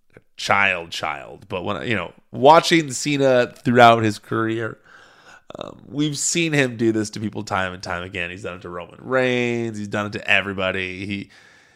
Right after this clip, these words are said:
he takes people, he chews 'em up, spits 'em out. That's what Cena does. He is too good on the microphone.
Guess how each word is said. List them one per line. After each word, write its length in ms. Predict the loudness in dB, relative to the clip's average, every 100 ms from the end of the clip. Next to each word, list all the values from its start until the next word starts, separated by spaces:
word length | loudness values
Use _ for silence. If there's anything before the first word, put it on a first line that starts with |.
| _ _
he 140 | -14 -14 0
takes 320 | 6 6 6
people, 280 | -4 0 2
he 80 | 0
chews 340 | 0 4 6
'em 80 | 10
up, 400 | 8 8 -4 _
spits 460 | -6 -6 4 4 6
'em 100 | 2
out. 440 | 4 6 4 0
That's 180 | -4 -4
what 80 | -4
Cena 300 | -2 0 0
does. 600 | 0 4 4 4 0 -8
He 200 | -6 0
is 320 | 0 0 -6 -16 _
too 420 | 0 2 4 4 2
good 360 | 0 4 6 4
on 180 | 0 -6
the 60 |
microphone. 800 | -4 -4 -2 -4 0 0 2 -2